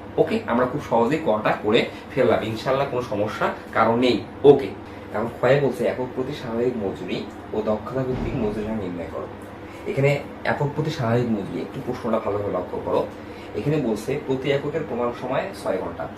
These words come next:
ঘন্টা প্রতি স্বাভাবিক মজুরি বিশ টাকা। তার মানে তুমি একটি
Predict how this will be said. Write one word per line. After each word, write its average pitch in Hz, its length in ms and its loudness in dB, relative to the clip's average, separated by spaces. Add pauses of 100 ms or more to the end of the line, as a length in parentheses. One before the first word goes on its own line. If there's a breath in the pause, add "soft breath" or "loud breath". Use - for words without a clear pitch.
(320)
ঘন্টা 110 240 0
প্রতি 139 160 -2
স্বাভাবিক 113 460 -2
মজুরি 104 280 -4
বিশ - 260 -6
টাকা। - 180 -8 (360)
তার 117 140 2
মানে 147 260 0 (440 loud breath)
তুমি 135 380 0 (260)
একটি 160 640 -2